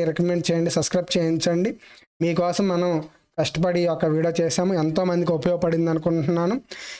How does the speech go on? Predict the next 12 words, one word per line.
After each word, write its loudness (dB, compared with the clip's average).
ఎవరైతే 0
ఉపయోగపడింది 0
అనుకుంటున్నారో 0
మన 0
ఛానల్ని 0
ప్రమోట్ 0
చేయండి. 0
మన 0
వీడియోస్ 0
ఎవరైతే 0
యూజ్ 0
చేసుకున్నారో 0